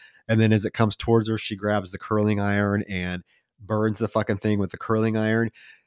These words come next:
She runs out into the hallway, Roger. I mean, she gets dressed. She runs out in the hallway.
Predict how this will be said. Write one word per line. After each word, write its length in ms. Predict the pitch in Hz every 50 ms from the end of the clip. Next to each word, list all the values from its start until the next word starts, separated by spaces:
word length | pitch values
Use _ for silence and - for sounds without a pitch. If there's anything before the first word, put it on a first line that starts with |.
| _ - -
She 160 | - 151 147
runs 240 | 165 214 277 277 285
out 180 | 247 220 202
into 200 | 196 175 156 143
the 120 | 131 135 135
hallway, 380 | 143 170 208 214 202 156 131
Roger. 300 | 127 127 127 123 127 131
I 40 | 135
mean, 80 | 139 139
she 120 | - -
gets 220 | 170 240 247 - 131
dressed. 300 | 127 131 123 120 - -
She 100 | 135 127
runs 220 | 139 156 180 180
out 120 | 190 165 156
in 60 | 147
the 80 | 139
hallway. 320 | 123 139 139 135 143 135